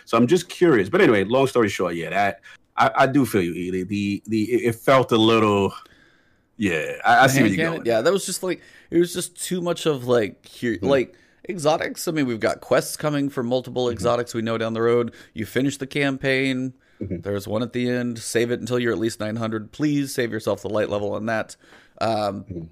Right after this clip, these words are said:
Speaker 2: but that's at least through the campaign. That's, like, that's your, you know, your new reward. You get a new piece
Speaker 1: Mm-hmm.
Speaker 2: of armor. Um,
Speaker 1: Mm-hmm.
Speaker 2: sadly, I'm wondering if that's just the only new armor, though.
Speaker 1: Yeah,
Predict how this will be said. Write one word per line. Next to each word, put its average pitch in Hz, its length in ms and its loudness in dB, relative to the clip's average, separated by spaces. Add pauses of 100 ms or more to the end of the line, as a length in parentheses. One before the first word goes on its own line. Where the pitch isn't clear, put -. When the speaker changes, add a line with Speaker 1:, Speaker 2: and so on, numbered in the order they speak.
(500)
Speaker 2:
but 156 100 -4
that's 185 200 2
at 139 80 0
least 143 220 -2
through 160 140 0
the 139 80 -6
campaign. 131 480 0
That's, 127 200 -2
like, 127 260 -2
that's 127 260 0
your, 113 300 0 (360)
you - 100 -2
know, 120 80 0
your 120 200 2
new 110 200 0
reward. 110 520 0
You 110 60 -6
get 107 120 -6
a - 20 -6
new 107 140 -4
piece 104 200 -4
Speaker 1:
Mm-hmm. 98 80 0
Speaker 2:
of 95 60 0
armor. 92 420 -4 (840)
Um, 107 80 0
Speaker 1:
Mm-hmm. 95 340 -2 (280)
Speaker 2:
sadly, 127 320 0
I'm 120 100 0
wondering 120 280 -4
if 110 100 -12
that's 117 180 -4
just 120 160 -8
the 110 140 -4
only 117 280 -2
new 156 220 -4
armor, 175 340 -4
though. 196 320 -4 (460)
Speaker 1:
Yeah, 90 540 -14